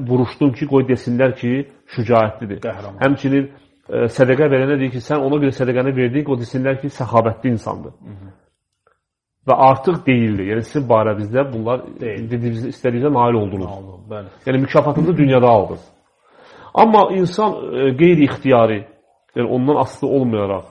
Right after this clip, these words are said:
Speaker 1: olmayan səbəblərə görə və niyyəti də bu deyil.
Speaker 2: Bəli.
Speaker 1: Kimsə bunu bilməsi onun ibadətlərinə xələl gətirmir. Əksinə bəzi hallarda digərlərini rəğbətləndirmək üçün göstərmək lazım, e, daha məsləhət olur.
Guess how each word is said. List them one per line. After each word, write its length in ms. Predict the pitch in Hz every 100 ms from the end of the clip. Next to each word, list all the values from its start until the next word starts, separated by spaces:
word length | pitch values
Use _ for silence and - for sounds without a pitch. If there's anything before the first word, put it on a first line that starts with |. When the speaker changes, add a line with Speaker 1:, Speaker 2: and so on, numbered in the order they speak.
| _ _ _
Speaker 1:
olmayan 300 | - 131 120 113
səbəblərə 360 | 117 107 107 107
görə 180 | 98 98 104
və 60 | 123
niyyəti 360 | 131 131 123 156
də 160 | 123
bu 80 | 120
deyil. 260 | 123 120 101 95 - _ _ _
Speaker 2:
Bəli. 140 | 107 -
Speaker 1:
Kimsə 360 | 175 - 127
bunu 140 | 123 127 117
bilməsi 760 | 127 123 120 117 131 143 175 - _ _
onun 240 | - 143 160
ibadətlərinə 640 | - 127 120 117 - 120 139
xələl 240 | 127 123
gətirmir. 460 | 117 113 113 95 98 _ _ _ _ _ _ _ _ _ _ -
Əksinə 460 | 156 - - 196 190
bəzi 300 | 208 208 190
hallarda 580 | 156 151 131 117 113 107 107 131 - _ _ _ _
digərlərini 640 | 185 180 170 151 143 139 139
rəğbətləndirmək 840 | 139 131 127 135 131 120 127 170 135
üçün 300 | - 160 196 - - -
göstərmək 580 | 147 - 151 143 170 156
lazım, 360 | 139 131 123
e, 640 | - 90 104 90 95 107 107
daha 160 | 127 156
məsləhət 480 | 131 - 101 98
olur. 200 | 98 95